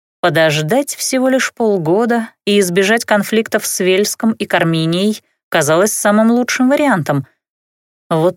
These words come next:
только Ланатиэль, к его изумлению, ждать наотрез отказалась. Отказ мужчины ей не понравился настолько, что пылающая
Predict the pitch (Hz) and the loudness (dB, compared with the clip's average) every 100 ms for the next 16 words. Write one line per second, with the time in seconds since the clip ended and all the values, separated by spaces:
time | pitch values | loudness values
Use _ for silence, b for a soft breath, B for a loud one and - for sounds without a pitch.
0 | _ 269 254 - 262 247 247 247 247 294 | _ -2 -2 -2 0 2 2 2 0 -2
1 | 294 254 143 - _ - 180 175 165 160 | 0 0 -2 -8 _ -6 0 2 2 0
2 | 151 160 165 214 226 226 185 156 190 220 | 0 0 0 2 2 2 0 0 0 0
3 | - 214 202 196 190 156 - - 208 185 | -6 0 0 2 0 0 -4 -2 0 0
4 | 131 143 - _ _ _ _ _ _ _ | -2 -6 -10 _ _ _ _ _ _ _
5 | _ _ 214 - 302 277 269 - - 330 | _ _ -2 0 0 2 0 -2 0 2
6 | 277 233 247 247 233 233 233 247 240 208 | 2 2 4 4 4 4 2 2 2 0
7 | - 196 190 - - 311 226 139 - - | 0 0 0 -2 -2 -2 0 -2 -2 -2
8 | 180 214 247 277 214 - 226 214 | -2 0 2 2 0 0 0 0